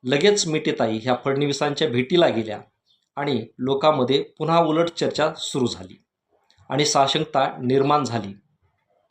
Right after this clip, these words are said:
की यामध्ये फडणवीस काय खेळी करत आहेत किंवा मेटेताईंच्या माध्यमातून काहीतरी वेगळी खिचडी शिजत आहे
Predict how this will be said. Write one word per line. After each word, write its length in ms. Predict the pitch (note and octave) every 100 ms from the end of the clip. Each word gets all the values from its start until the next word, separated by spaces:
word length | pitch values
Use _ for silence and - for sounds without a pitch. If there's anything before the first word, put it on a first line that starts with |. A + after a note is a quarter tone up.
| _ _ - _ _ _ D#3
की 160 | D#3+
यामध्ये 500 | F3 F3+ - C3 C3+ -
फडणवीस 480 | D3 D#3 D#3+ F#3 -
काय 220 | D#3 D3+ -
खेळी 220 | D#3 D#3+
करत 260 | D#3+ C#3 A2+
आहेत 240 | G#2 A2+ A2+ _ _ - - _ _ _ _ _ -
किंवा 320 | F3 C3 C3+ - -
मेटेताईंच्या 800 | C#3+ D3 E3 E3 D#3 F3+ F#3+ G3+
माध्यमातून 640 | D#3+ B2+ B2+ A#2+ A#2 B2 - _ -
काहीतरी 640 | B2+ D3 D#3 D#3 E3 E3 A#2
वेगळी 500 | C#3 C#3 E3+ A2 - _ _
खिचडी 300 | B2+ - E3+
शिजत 380 | E3+ C3 B2 -
आहे 200 | -